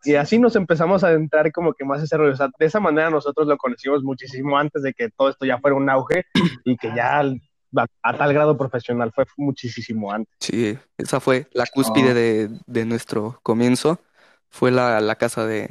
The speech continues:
Speaker 2: de frase, vaya. Estar ahí entre todos los amigos diciendo tonterías
Speaker 1: <laughs>
Speaker 2: porque no sabíamos li-, literalmente de qué se trataba esto.
Speaker 1: Literal, no sabíamos ni,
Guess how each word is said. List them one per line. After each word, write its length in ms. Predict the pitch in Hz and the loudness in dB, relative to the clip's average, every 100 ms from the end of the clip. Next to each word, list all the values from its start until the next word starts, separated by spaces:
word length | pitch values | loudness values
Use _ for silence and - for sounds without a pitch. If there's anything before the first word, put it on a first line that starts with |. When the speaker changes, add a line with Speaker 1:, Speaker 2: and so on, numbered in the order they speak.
| 139 | -8
Speaker 2:
de 160 | 110 104 | -4 -2
frase, 340 | - 113 117 | -2 -2 -2
vaya. 300 | 107 101 113 _ _ _ _ _ | -2 -4 -8 _ _ _ _ _
Estar 300 | - - 120 | -12 -4 0
ahí 260 | 117 113 113 | 2 2 2
entre 280 | 113 - 107 | 0 -2 -2
todos 180 | 127 120 | 0 0
los 160 | 113 | 0
amigos 460 | 110 120 139 160 - | -2 0 0 -2 -4
diciendo 440 | 120 107 117 123 117 | -8 -4 -2 0 0
tonterías 640 | - 113 113 113 123 127 | -2 -2 2 2 2 2
Speaker 1:
<laughs> 20 | |
Speaker 2:
porque 180 | - 101 | 0 -2
no 80 | 113 | 0
sabíamos 400 | 117 117 117 120 | 0 0 0 -2
li-, 100 | 117 | -6
literalmente 560 | 107 110 110 113 113 107 | -6 -2 0 0 -2 0
de 100 | 101 | -2
qué 140 | - | -4
se 100 | 107 | -12
trataba 380 | - 101 110 110 107 | -6 -4 -2 2 2
esto. 140 | 107 | 4
Speaker 1:
Literal, 320 | 127 135 131 | 2 2 -2
no 160 | 139 135 | -2 -4
sabíamos 520 | 135 151 147 151 151 | 0 2 4 4 2
ni, 320 | 147 147 135 | 2 2 2